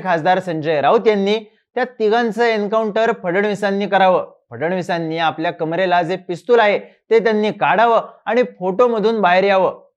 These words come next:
फटा पोस्टर आणि "निकला क्या खलनायक" असं चालणार नाही, सरकारनं एन्काउंटर करावं, असं आव्हान थेट राज्याच्या गृहमंत्र्यांना केलं आहे.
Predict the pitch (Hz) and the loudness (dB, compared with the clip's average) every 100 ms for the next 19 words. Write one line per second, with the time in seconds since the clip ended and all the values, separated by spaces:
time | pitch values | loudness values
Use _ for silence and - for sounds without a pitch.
0 | _ 127 220 220 196 196 202 208 196 196 | _ -2 0 2 0 -2 -2 0 0 0
1 | 190 180 208 214 214 214 208 _ _ 208 | -6 -4 0 0 2 2 0 _ _ -2
2 | 269 262 233 - - _ 156 190 202 208 | 0 0 0 -4 -10 _ -6 -4 -2 0
3 | 190 190 180 175 127 _ _ _ - 180 | 0 0 0 -4 -6 _ _ _ -4 -2
4 | - 202 202 214 214 175 175 185 185 190 | 0 0 2 0 -2 -4 -2 -2 0 -2
5 | 190 180 185 185 147 - - - 156 151 | -2 0 2 2 0 -8 -20 -12 -2 2
6 | 196 196 214 208 _ - 226 196 196 170 | 4 2 0 -6 _ -6 -2 2 0 2
7 | 208 208 220 170 185 214 202 180 160 156 | 0 0 -2 0 0 0 -2 -2 -2 -2
8 | 175 175 175 175 170 175 | -4 -2 2 2 2 0